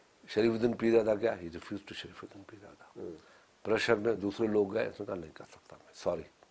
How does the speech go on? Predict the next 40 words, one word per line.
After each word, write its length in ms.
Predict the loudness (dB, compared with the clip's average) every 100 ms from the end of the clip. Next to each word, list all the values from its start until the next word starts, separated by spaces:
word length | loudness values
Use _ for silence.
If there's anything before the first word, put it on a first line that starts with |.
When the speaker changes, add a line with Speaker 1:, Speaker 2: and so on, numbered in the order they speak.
| _
Speaker 2:
हाँ। 120 | -16 -16 -20 _ _ -20 -20 -20 -20 _ 4
Speaker 1:
अब 340 | 4 4 -6 -20 _ _
वो 140 | 2 4
चला 240 | 4 4
गया, 220 | 2 -2 -8 _ _
Speaker 2:
हाँ। 240 | -12 -12 -16 _ -10 -8
Speaker 1:
ultimately 520 | -4 -2 -2 -4 -12 -16 _ -10
Speaker 2:
ठीक 240 | -8 -6
है। 140 | -10 -10
Speaker 1:
जाना 200 | -6 -4
पड़ा। 200 | -2 -2
Speaker 2:
साढ़े 100 | -4
चार 200 | -2 -4
महीने 220 | -4 -6
पूरे 280 | -8 -6 -4
Speaker 1:
तो 80 | -4
Speaker 2:
हो 20 |
गए। 80 | 0
Speaker 1:
हम, 400 | 2 2 0 -6 -14 _ _ _
नहीं, 280 | 2 4 2 -4 -16 -2
परवेज 180 | 4 4
मुशर्रफ 320 | 4 0 0
चला 200 | 4 4
गया। 140 | 2 -4
Speaker 2:
अच्छा, 140 | -8
परवेज 240 | -10 -8
मुशर्रफ। 280 | -8 -12 -16 -18 _ _ _ 4
Speaker 1:
अब 240 | 4 0 -6 0
उस 180 | 2 6
आदमी 280 | 6 4
को 120 | 0 0
हम 240 | 2 2
अगर 160 | 4 2
निकाल 380 | 2 0 0
दें, 140 | 0 -8
Speaker 2:
हाँ। 360 | -14 _ -12
Speaker 1:
जिसने 380 | -4 -2 0 0
ये 140 | 0 -2
डेमोक्रेसी 560 | 0 -2 -2 -6 -6
बचाई, 360 | -6 -4 -6